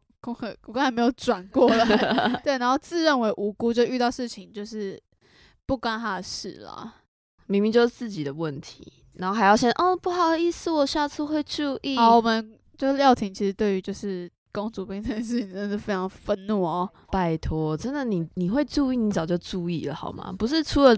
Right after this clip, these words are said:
Speaker 2: 包才在那边说，“哦，不好意思，我下次会注意。”然后每次都发生这种事情，<laughs> 你要人家怎么相信你？
Speaker 1: 哦，那么冷静，好。<laughs> 那我们到下一个，我们到下一个 part。那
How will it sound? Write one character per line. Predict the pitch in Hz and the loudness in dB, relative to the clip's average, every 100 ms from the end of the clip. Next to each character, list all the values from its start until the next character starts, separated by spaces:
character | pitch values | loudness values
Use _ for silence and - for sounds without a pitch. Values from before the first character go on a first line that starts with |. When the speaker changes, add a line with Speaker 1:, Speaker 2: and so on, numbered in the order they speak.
| - | 6
Speaker 2:
包 | 214 208 | 6 6
才 | 214 170 | 4 0
在 | 175 | 0
那 | 190 | 0
边 | 196 196 | 2 0
说 | 254 | 0
，“哦， | 311 | 0
不 | 320 339 | 0 -2
好 | 403 311 | 0 2
意 | 330 | 2
思， | 320 - | 0 -2
我 | 269 247 | 0 2
下 | 285 269 | 2 0
次 | 269 | 2
会 | 254 | 0
注 | - 254 220 | -2 -4 -4
意。” | - 175 170 - - _ | -4 -6 -8 -14 -20 _
然 | 190 247 | 8 10
后 | |
每 | 247 | 10
次 | 190 | 10
都 | 208 | 10
发 | 214 202 | 10 8
生 | 208 | 6
这 | 208 | 4
种 | 160 | 2
事 | 196 160 | 2 2
情， | - 175 - | 0 -2 -2
<laughs> | - | 6
你 | 247 | 10
要 | |
人 | 247 | 10
家 | 254 | 8
怎 | 185 | 4
么 | |
相 | 175 175 | 0 -2
信 | 180 | -2
你？ | 320 | -2
Speaker 1:
哦， | 330 | -2
那 | 427 | 0
么 | 415 | 2
冷 | 269 247 | 2 2
静， | 214 311 269 269 | 2 2 2 -2
好。 | 254 247 240 415 427 | 0 -2 -4 -4 -4
<laughs> | 392 349 | -6 -8
那 | 320 311 | -2 -2
我 | |
们 | 254 226 | -2 -2
到 | 294 285 | 0 0
下 | 311 339 320 | -2 -2 -2
一 | 294 | 0
个， | 254 - | -2 -4
我 | 214 | -6
们 | 226 | -4
到 | 262 | -4
下 | 285 247 | -4 -6
一 | |
个 | 214 | -6
part。 | 208 208 156 | -8 -10 -10
那 | 311 | -10